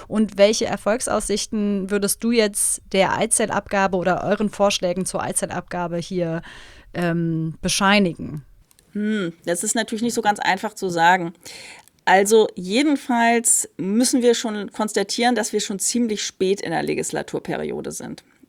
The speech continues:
Speaker 2: Also im Grunde, man sagt, ich hab, man sagt immer, ein, äh,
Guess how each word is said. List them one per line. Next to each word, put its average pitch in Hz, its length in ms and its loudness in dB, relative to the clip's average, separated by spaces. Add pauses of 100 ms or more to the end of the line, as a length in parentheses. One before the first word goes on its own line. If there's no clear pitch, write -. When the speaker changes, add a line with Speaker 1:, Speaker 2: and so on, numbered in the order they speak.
(160)
Speaker 2:
Also 190 360 2 (280)
im 202 160 -6
Grunde, 269 440 4
man 220 220 0
sagt, 208 400 4
ich - 160 -8
hab, 202 140 0 (500)
man - 300 -6
sagt 196 280 6
immer, 247 300 2 (280)
ein, 196 440 0
äh, 185 260 -2